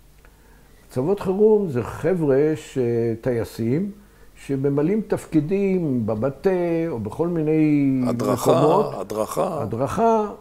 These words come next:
Speaker 1: ולא טסים כל השבוע במטוסים של המשימה.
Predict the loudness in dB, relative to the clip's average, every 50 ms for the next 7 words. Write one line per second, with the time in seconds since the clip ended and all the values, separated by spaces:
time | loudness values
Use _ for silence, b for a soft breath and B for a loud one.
0 | -14 -12 -6 0 2 4 6 6 6 4 4 4 4 6 4 4 4 0 -2 0
1 | 0 2 2 2 2 2 0 0 0 0 -2 -4 -6 -4 -4 -4 -4 -4 -6 -10
2 | -16 -20 -20 -20 -20 -20 -20 -16 -10 -6 -4 -4 -4 -4 -6 -8 -6 -2 -2 -2
3 | -2 -2 -4 -6 -4 0 0 2 2 2 0 -2 -4 -2 0 2 2 2 2 2
4 | 0 -4 -6 -10 -10 -8 -6 -6 -8 -4 -4 -2 -2 -2 -4